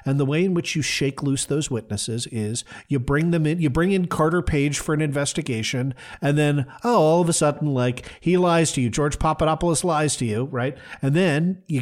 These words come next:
you go after him, you hit him with a one thousand and one, and you flip them, you give them generous terms, and you're like, "Okay, now we're starting to build our witness list, uh, kind of from the ground up." And, um, you know, and we've,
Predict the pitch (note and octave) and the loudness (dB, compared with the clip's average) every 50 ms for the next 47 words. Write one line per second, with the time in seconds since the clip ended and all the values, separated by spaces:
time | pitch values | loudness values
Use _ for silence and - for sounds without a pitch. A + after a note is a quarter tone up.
0 | B2+ - D#3 C#3 B2+ B2+ C#3 C3 C#3 C3 C3 C3 - D#3+ D3+ D3+ C#3 A2 F2+ B2+ | -2 -2 -2 -2 0 0 2 2 2 2 0 -2 -2 -2 0 0 0 0 2 2
1 | C3 C3+ C#3 C3+ C#3 C#3 D3+ C#3 B2 B2 B2 C3+ B2+ D3+ A#2+ B2 C3+ C3 D3+ D3 | 2 2 2 0 0 0 2 2 2 2 0 0 0 0 0 0 0 0 0 0
2 | D3 C3 G#2+ G2 F#2 G2+ A#2 A#2+ - - - - - B2 B2+ C3 C#3 C3+ - - | 0 0 0 -2 0 -2 -2 -2 -4 -8 -18 -8 -4 0 0 2 0 0 -2 -6
3 | - - D3 C#3+ C3+ C3 - - B2 A2 B2 D3+ D3+ C3 A#2 A2+ B2+ A#2+ A2 A#2 | -10 -4 -4 -4 -4 -4 -6 -4 -2 -2 0 0 0 0 0 0 -2 -2 0 0
4 | B2 A#2 A#2+ G#2+ - B2 A2 A#2 C3+ C#3 D3+ C#3 - - - A#2+ G#2+ G2+ A2+ C#3 | 0 -2 0 0 -2 -2 -2 -2 -2 -2 -2 -4 -4 -4 -4 -4 -2 -2 -4 -4
5 | - E3+ C#3+ D3+ E3 E3 F3 F3+ F3 - A#3+ A#3 - - C#3+ C#3+ C3 - - - | -4 -2 -2 -2 -2 0 -2 -2 0 -2 -2 -2 0 0 0 0 0 -2 -8 -14
6 | - - - - C#3+ D#3 F3+ G#3+ A3 G3+ F#3 F3+ - - - - - - F3+ E3+ | -16 -16 -6 -2 0 2 2 2 2 2 2 0 0 0 -2 -2 0 0 0 2
7 | F3 D#3 D#3+ C3 B2+ B2+ B2 - - C3 A#2+ A2+ - C3+ C#3 C3+ C3 B2 A#2+ A#2+ | 2 0 0 0 -2 -2 -2 -2 -2 -4 -4 -2 0 0 2 2 2 2 2 0
8 | A2+ A#2+ B2 - B2 A#2+ B2 A#2+ A2+ A2 A#2+ C3 C3 - C#3 B2 A#2+ - - C3 | -2 -4 -4 -2 -2 0 0 0 0 -2 -2 -4 -4 -2 -2 -2 -2 -2 -4 -4
9 | A#2 A2+ G2+ G2+ - - - - - - - - - - - _ - B2 A#2+ A2+ | -4 -2 -4 -4 -4 -4 -4 -6 -8 -14 -14 -18 -18 -18 -12 _ -2 -2 0 0
10 | A#2+ - - - D3+ C3 B2+ C3 B2 - C#3+ B2+ A#2+ A2+ A#2 A#2 G#2+ - A#2 A2+ | -2 -4 -4 -2 -2 0 0 0 -2 -2 -2 -2 0 0 -2 -2 -2 -4 -4 -2
11 | A2 A2+ A2+ A#2+ A#2+ A#2+ A2 A2 G#2 G#2+ A2 - - G#2 - - - B2+ B2 A#2 | -2 -2 -2 -2 -2 -2 -2 -4 -4 -6 -8 -8 -12 -12 -10 -6 -4 -2 -2 -2
12 | A2+ A2 A2 A2 A2 G#2+ G#2+ - - - - - _ _ C3 A#2 A2 G#2+ G#2+ G#2+ | -2 -2 -2 -2 -4 -4 -6 -10 -16 -20 -20 -20 _ _ -4 -4 -2 -2 -4 -6
13 | A2+ E3+ - D#3 C#3 B2+ A#2 B2 C3 C3 B2+ C3+ C3+ C3 B2+ | -8 -6 -4 -2 0 0 0 0 0 0 0 0 0 -2 -4